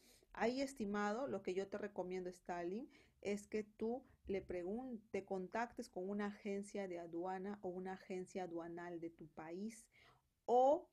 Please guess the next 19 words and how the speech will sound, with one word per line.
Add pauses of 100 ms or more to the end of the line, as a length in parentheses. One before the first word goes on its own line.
llames
a
D
H
L,
porque
D
H
L,
aunque
no
lo
creas,
tú
puedes
llamar
y
puedes
preguntar.